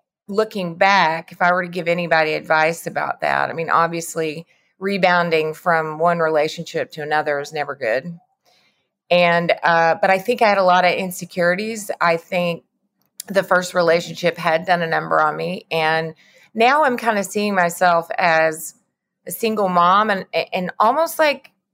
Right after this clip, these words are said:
s-, a person, I think we talked about it before, with some baggage, which now at fifty-three years old, I think, "Well, what was I thinking?"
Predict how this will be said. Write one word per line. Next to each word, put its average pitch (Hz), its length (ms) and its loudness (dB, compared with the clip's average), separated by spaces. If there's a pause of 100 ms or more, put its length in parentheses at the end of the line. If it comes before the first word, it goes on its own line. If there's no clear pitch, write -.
(160)
s-, - 240 -12
a 185 40 0
person, 202 400 0
I 180 80 4
think 180 180 -6
we 190 80 -8
talked 180 280 -2
about 170 220 2
it 170 100 -4
before, 165 480 0
with 160 180 -2
some 156 280 -4
baggage, 143 640 -2
which 147 400 -6 (1500)
now 247 340 4
at - 140 0
fifty-three 214 480 -8
years 175 240 -2
old, 185 240 4
I 170 120 2
think, 160 420 -8
"Well, 220 120 -16
what 240 220 -2
was 202 140 -8
I 151 80 0
thinking?" 190 640 -12